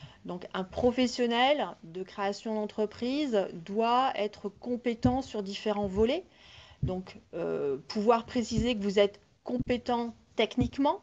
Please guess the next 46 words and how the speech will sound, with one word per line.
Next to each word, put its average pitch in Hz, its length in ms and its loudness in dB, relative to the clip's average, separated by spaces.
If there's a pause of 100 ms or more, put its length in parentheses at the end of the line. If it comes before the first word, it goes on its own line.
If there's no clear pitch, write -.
(160)
en 196 120 0
fonction 208 380 -6
du 180 160 -4
projet 220 440 2
que 226 100 -6
vous 180 240 -4
avez, 208 400 2
en 233 60 -2
fonction 196 280 -8
de 196 60 -2
la 180 100 0
vente 208 220 2
de 196 100 2
votre 180 200 -4
produit, 185 420 -2
en 254 40 -2
fonction - 280 -6
de 180 40 -4
la 170 100 -2
vente 202 220 2
de 196 80 4
votre 190 200 0
service. 196 500 -8 (380)
Qu'est-ce 208 180 2
qui 208 140 -8
permet 202 400 2
aujourd'hui, 196 500 -2
effectivement, 202 580 -2 (460)
de, 165 180 -2
euh, 180 320 4
nous 190 200 4
rassurer 220 600 2
par 240 160 -2
rapport 185 300 -2
à 190 80 -2
ces 190 160 -4
compétences ? 202 640 -4 (560)
Des 190 160 4
compétences 240 520 2
commerciales, 262 640 2
parce 247 180 -2
qu'avant 240 300 -2
tout, 269 320 -2
c'est 208 400 -2
souvent 220 440 0
vous 294 280 4